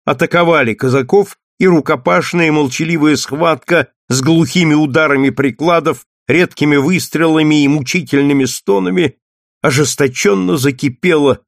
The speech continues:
в спускавшихся на землю сумерках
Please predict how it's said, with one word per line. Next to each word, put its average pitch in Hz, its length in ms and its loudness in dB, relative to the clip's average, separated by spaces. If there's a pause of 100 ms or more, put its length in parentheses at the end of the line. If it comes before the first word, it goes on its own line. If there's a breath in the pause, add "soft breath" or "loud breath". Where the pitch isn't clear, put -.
(280)
в - 80 -10
спускавшихся 135 880 -2
на 123 120 2
землю 120 380 2
сумерках 139 760 -2